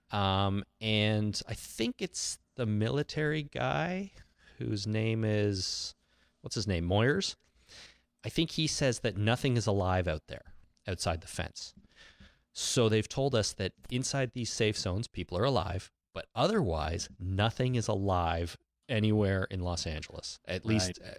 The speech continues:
Speaker 1: uh, at least as far as they know. Um, the, also the military guy that Ophelia was getting with,
Speaker 2: Yep.
Speaker 1: he said, he made reference to a, quote, "big push to take the city back,"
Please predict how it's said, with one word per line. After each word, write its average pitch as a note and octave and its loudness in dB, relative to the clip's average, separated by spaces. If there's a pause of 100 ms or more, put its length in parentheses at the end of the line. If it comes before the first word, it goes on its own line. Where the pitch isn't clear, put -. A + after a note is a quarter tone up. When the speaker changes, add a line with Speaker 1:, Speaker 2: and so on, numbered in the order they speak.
Speaker 1:
uh, - -20 (240)
at A2+ -6
least A2 2
as - -2
far F#2 2
as E2+ -2
they D#2 -4
know. C#2+ -10 (1400)
Um, G2 2 (880)
the, A#2 -2
also B2 2
the G#2 2
military A2+ 2
guy F2 0
that F2 0 (120)
Ophelia A#2+ 2
was A#2+ -4
getting C3 -2
with, D3+ -4 (640)
Speaker 2:
Yep. A2+ -4
Speaker 1:
he D#3 0
said, F#2+ 0
he C#3 2
made D3 0
reference G#2 -2
to G2+ 0
a, F2+ -2
quote, G#2 0
"big B2 -2
push G#2+ 0
to - -10
take - -6
the G2+ -6
city G#2+ 0
back," - -8